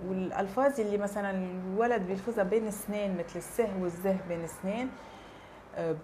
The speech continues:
بيصير يسكر سنينه ويقولهم مزبوط، وحرف الره لأنه من الأحرف الصعبة كمان بيتطور على عمر أكبر. أما الكلام، الكلام هو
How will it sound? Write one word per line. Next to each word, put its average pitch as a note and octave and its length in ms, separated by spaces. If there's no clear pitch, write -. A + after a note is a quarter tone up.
بيصير B3 340
يسكر A3+ 500
سنينه G#3+ 360
ويقولهم F#3+ 480
مزبوط، E3+ 500
وحرف B3 340
الره G#3 320
لأنه F#3 480
من A3 120
الأحرف G#3 440
الصعبة G#3+ 380
كمان G#3 560
بيتطور G#3 560
على E3+ 220
عمر F#3 320
أكبر. - 320
أما D4 200
الكلام، A#3 560
الكلام B3+ 440
هو C4+ 340